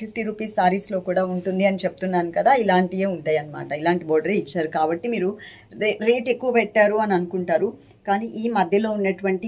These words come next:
క్వాలిటీ అనేది మనకి చేంజ్ అవుతూ ఉంటుంది. చూడండి బోర్డర్ ఎలా వచ్చింది అనేది.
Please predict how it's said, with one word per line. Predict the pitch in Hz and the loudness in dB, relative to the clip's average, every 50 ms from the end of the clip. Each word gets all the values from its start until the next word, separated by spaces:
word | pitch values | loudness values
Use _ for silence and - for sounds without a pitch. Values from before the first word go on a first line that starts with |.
| 220 - - | -8 -6 -2
క్వాలిటీ | 196 190 175 175 175 175 190 175 165 | 0 0 0 0 -2 -4 -4 -4 -4
అనేది | 170 165 170 202 220 | -4 -6 -6 -6 -8
మనకి | 214 214 208 226 220 - - | -8 -8 -10 -10 -8 -2 0
చేంజ్ | 196 175 175 175 170 170 | 2 2 2 2 0 -2
అవుతూ | 147 147 147 156 156 143 | -4 -4 -6 -8 -8 -8
ఉంటుంది. | 139 139 139 135 139 143 - - - - - - - _ - - | -10 -10 -12 -12 -10 -10 -12 -12 -16 -20 -20 -20 -20 _ -8 -4
చూడండి | 226 226 214 214 214 247 220 202 | 0 2 2 2 2 0 0 2
బోర్డర్ | 202 190 180 185 185 170 | 2 2 4 4 4 8
ఎలా | 165 170 165 160 | 8 10 10 8
వచ్చింది | 147 151 - 165 156 147 147 147 | 6 2 -4 -6 -6 -2 -2 -2
అనేది. | 143 143 - - - | -2 -4 -8 -12 -14